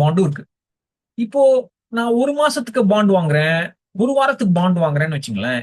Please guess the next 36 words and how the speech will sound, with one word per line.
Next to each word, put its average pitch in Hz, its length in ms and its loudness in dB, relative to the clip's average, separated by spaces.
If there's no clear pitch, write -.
அப்போ 226 140 -2
வந்து 262 180 -2
எனக்கு 226 240 -2
இன்ட்ரெஸ்ட் 302 460 -8
ரேட் 214 220 0
மூவ்மெண்ட்டை 233 380 0
பத்தி 185 240 -4
ரொம்ப 202 160 2
கவலைப்பட 180 460 0
வேணாம். 90 200 -6
என்னுடைய 165 280 0
பாண்ட் 262 340 -2
வந்து 240 220 0
ஒரு 202 240 2
மாசம் 208 320 0
தான், 110 120 -8
அந்த 226 200 0
ஒரு 294 200 0
மாசத்துல 320 420 -2
நான் 208 160 4
விக்கணும்னு 254 420 -2
நினைச்சேன்னு 185 320 0
வச்சுங்க, 104 240 -8
வாங்குறவன் 311 360 2
என்ன 254 180 -2
நினைப்பான், 147 340 -2
என்ன 170 240 -4
பெரிய, 277 200 0
இன்னும் 247 220 2
ஒரு 196 120 -2
பத்து 196 200 0
நாள் 208 180 2
தான், 208 140 0
பதினஞ்சு 190 260 2
நாள் 185 160 0
தான், 190 100 2